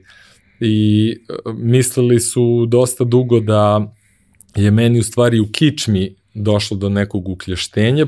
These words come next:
pa se to rezultira onda u obe ruke. Međutim, nije, meni su i levi i desni lakat bili upaljeni, a,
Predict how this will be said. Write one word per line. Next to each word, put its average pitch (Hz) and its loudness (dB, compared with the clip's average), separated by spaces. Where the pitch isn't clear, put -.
pa 127 2
se 120 -6
to 131 4
rezultira 113 2
onda 104 0
u 101 -2
obe 101 -2
ruke. 98 -4
Međutim, 110 0
nije, 120 2
meni 110 0
su 110 -4
i 101 -2
levi 117 2
i 101 0
desni 107 -2
lakat 101 -2
bili 98 -4
upaljeni, 139 -4
a, 107 0